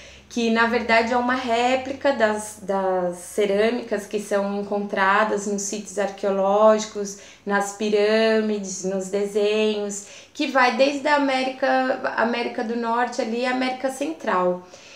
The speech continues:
Então, quando você for fazer a sua defumação, o que que você pode fazer? Você coloca a sua brasa aqui, invoca o Huehueteotl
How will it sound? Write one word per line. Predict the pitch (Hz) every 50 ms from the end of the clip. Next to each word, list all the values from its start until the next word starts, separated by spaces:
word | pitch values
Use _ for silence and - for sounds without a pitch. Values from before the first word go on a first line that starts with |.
| - - -
Então, | 233 226 220 220 277 277 285 294 285 254 214 180 180 - - - _ _ _
quando | - 254 240 240 -
você | 233 262 262 - 269
for | 269 - 294 285
fazer | 285 285 269 240 240
a | 226
sua | 220 - - 214
defumação, | 202 196 185 - - - 180 175 175 - - - 254 262 262 247 220
o | 214
que | - 262
que | - -
você | 247 262 254 - 269
pode | - - 240 226 220 -
fazer? | - 226 220 202 202 196 180 180
Você | 196 196 196 - - 214 208 208
coloca | - 214 208 202 196 226 - 320
a | 320
sua | - - 277 269
brasa | 262 214 220 220 214 214 214 220
aqui, | 226 214 - - - 196 196 202 208 226 233 - - - - - - - _
invoca | - 233 240 247 226 - - 247 247 285 302 294 - 294
o | 262 254
Huehueteotl | 240 247 247 269 294 302 294 294 294 - - 233 220 220 233 240 220 190 180 180 185